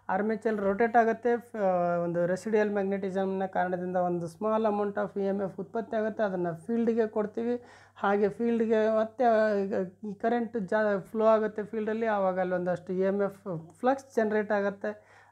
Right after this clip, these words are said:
ಆ ಫ್ಲಕ್ಸನ್ನು ಮತ್ತೆ ಆರ್ಮೇಚರ್ ಕನೆಕ್ಟ್ ಮಾಡ್ತೀವಿ. ಹೀಗೆ ಕಂಟಿನ್ಯೂಸ್ ಇದೇ ಪ್ರೊಸೆಸ್ ಕಂಟಿನ್ಯೂ ಆಗಿ ಇ ಎಮ್ ಎಫ್ ಫೀಲ್ಡ್ ಸರ್ಕ್ಯೂಟ್ನ, ಫೀಲ್ಡಲ್ಲಿ ಕರೆಂಟ್ ಜಾಸ್ತಿ ಆದಂಗೆಲ್ಲ ಫೀಲ್ಡ್ ಫ್ಲಕ್ಸ್ ಜಾಸ್ತಿ ಆಗ್ತಿರ್ತದೆ, ಹಾಗೆಯೇ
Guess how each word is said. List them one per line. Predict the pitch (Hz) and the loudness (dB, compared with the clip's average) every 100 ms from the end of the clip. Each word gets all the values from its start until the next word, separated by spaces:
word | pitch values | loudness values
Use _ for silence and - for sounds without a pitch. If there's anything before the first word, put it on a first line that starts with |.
| - | 2
ಆ | 247 | 4
ಫ್ಲಕ್ಸನ್ನು | 277 262 220 226 220 214 | 4 2 0 0 -2 0
ಮತ್ತೆ | 220 247 262 | 0 0 4
ಆರ್ಮೇಚರ್ | 226 208 208 208 202 | 4 4 -2 -6 -8
ಕನೆಕ್ಟ್ | 196 196 190 202 | -8 -8 -8 -10
ಮಾಡ್ತೀವಿ. | 190 208 208 | -8 -8 -6
ಹೀಗೆ | 220 233 233 | -4 -2 0
ಕಂಟಿನ್ಯೂಸ್ | 220 208 220 220 214 208 - | 0 -2 -2 0 -2 -4 -10
ಇದೇ | 196 208 | -2 0
ಪ್ರೊಸೆಸ್ | 214 214 202 196 - | 0 -6 -12 -14 -12
ಕಂಟಿನ್ಯೂ | 202 185 190 190 | -8 -8 -6 -4
ಆಗಿ | 190 190 262 320 - - - | -4 -4 -6 -8 -18 -20 0
ಇ | |
ಎಮ್ | 220 214 | 4 6
ಎಫ್ | 202 202 269 294 - _ - | 4 2 0 0 -4 _ -2
ಫೀಲ್ಡ್ | 240 233 208 202 | 0 2 0 0
ಸರ್ಕ್ಯೂಟ್ನ, | 208 196 190 208 196 202 185 | 0 -2 -2 -6 -4 -4 -4
ಫೀಲ್ಡಲ್ಲಿ | 175 233 233 220 214 214 208 214 208 | -2 0 2 4 4 6 4 4 2
ಕರೆಂಟ್ | 226 254 277 | 0 0 2
ಜಾಸ್ತಿ | 233 233 233 | 4 4 4
ಆದಂಗೆಲ್ಲ | 233 220 226 214 202 | 0 2 2 2 2
ಫೀಲ್ಡ್ | 190 240 226 | 0 -4 -4
ಫ್ಲಕ್ಸ್ | 208 262 277 - | -4 -4 -4 0
ಜಾಸ್ತಿ | 240 233 - | -2 0 -2
ಆಗ್ತಿರ್ತದೆ, | 233 - 233 214 247 302 | -2 0 -4 2 2 4
ಹಾಗೆಯೇ | 220 208 214 254 311 - | 4 4 4 2 -2 -8